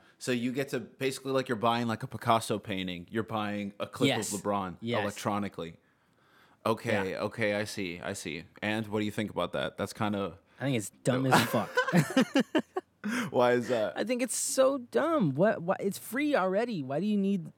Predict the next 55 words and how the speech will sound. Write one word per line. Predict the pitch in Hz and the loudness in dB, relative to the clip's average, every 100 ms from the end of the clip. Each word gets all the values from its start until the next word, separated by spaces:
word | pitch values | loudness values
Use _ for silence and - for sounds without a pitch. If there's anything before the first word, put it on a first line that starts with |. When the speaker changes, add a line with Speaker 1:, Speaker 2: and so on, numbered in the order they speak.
| 135 | -6
Speaker 2:
have | 151 185 156 | 0 0 2
the | 127 | 0
need | 131 135 | 2 4
to | - 101 117 120 | 4 4 4 2
give | 135 | 0
Speaker 1:
Oh. | |
Speaker 2:
it | 127 | -2
some | - 127 120 _ _ - | -4 -4 -6 _ _ -4
monetary | 120 180 180 185 | 0 2 4 4
value | 165 135 127 120 117 113 | 4 2 0 0 -2 -4
and | 120 | -2
then | 120 113 - - | -2 -2 -8 -4
own | 156 185 180 135 | 4 6 6 4
that | 101 - | 0 -4
and | 120 | -6
be | 123 | -2
like, | 117 120 | -2 -2
"I | 139 147 | 0 2
own | 139 131 | 2 0
this | 127 127 | 0 -2
two | - 151 | -4 -2
hundred | 139 127 120 | -2 -2 -2
thousand | 117 107 107 | -2 -2 8
Speaker 1:
Well, | 127 | 8
somebody | - 165 170 160 | 8 4 6 6
already | 139 139 139 | 8 6 4
Speaker 2:
video"? | 117 120 | 4 4
Speaker 1:
does | 120 | 4
own | 107 120 143 | 0 0 0
it, | 95 - _ - | -4 -10 _ -6
which | 110 107 | -4 -2
is | 107 | 0
E | 117 | 0
S | 113 | 0
P | - 110 | -2 -2
N. | 120 95 85 _ _ _ _ _ _ _ - | -2 -4 -10 _ _ _ _ _ _ _ -2
Speaker 2:
Yeah. | 120 117 | 0 4
Speaker 1:
So | 127 | 4
it's | - | 6
Speaker 2:
Also, | 147 - | 6 6
Speaker 1:
not | |
really | - | 4
Speaker 2:
it's | 123 | 4
not | 170 202 | 4 4
Speaker 1:
free. | 135 | 4
Speaker 2:
licensed, | 151 - | 2 2
Speaker 1:
They | 120 | 2
Speaker 2:
which | 123 | 4
Speaker 1:
choose | 135 135 | 2 2
Speaker 2:
means | |
Speaker 1:
to | 120 | 0
Speaker 2:
you | 101 | 0
Speaker 1:
broadcast | 110 117 143 139 | 0 0 0 2
Speaker 2:
can't, | 175 | 0
Speaker 1:
that. | - | -2